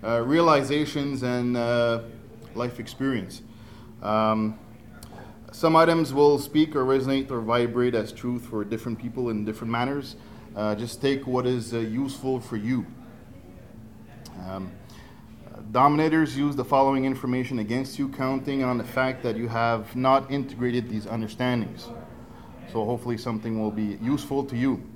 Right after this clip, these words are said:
So obviously I just made this in the last few days, so it's, uh, thrown up very quickly, the presentation, no rehearsal, no nothing, so I'm just gonna go, uh,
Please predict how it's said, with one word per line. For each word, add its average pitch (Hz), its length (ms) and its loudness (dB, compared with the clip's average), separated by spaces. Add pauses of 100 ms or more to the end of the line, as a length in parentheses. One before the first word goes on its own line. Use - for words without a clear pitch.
(420)
So 127 80 2
obviously 131 320 2
I 127 60 2
just 143 200 -4
made 143 160 -2
this 139 160 -6
in 127 60 -2
the 120 80 -2
last 123 300 2
few 123 120 -2
days, 127 400 4
so 117 240 6
it's, 117 260 -2
uh, 117 200 0
thrown 131 260 -2
up 131 160 -2
very 120 180 -2
quickly, 165 680 4 (240)
the - 40 -12
presentation, 143 1000 0
no 139 100 4
rehearsal, 143 560 0
no 127 140 0
nothing, 131 400 -2
so 120 120 -6
I'm 113 120 -4
just 123 280 -8 (480)
gonna 127 220 -2
go, 123 300 4
uh, 113 600 4